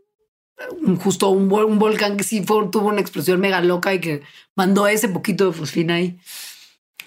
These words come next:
Si se logra confirmar más fosfina ya de manera como más seria,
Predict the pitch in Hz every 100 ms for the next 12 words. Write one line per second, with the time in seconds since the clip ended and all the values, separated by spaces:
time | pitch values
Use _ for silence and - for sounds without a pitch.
0 | - - 247 220 - 233 208 202 226 285
1 | 359 359 247 196 175 185 208 214 208 233
2 | 226 190 185 180 185 185 165 160 175 170
3 | 269 160 165 170 - - - 180 170 185
4 | -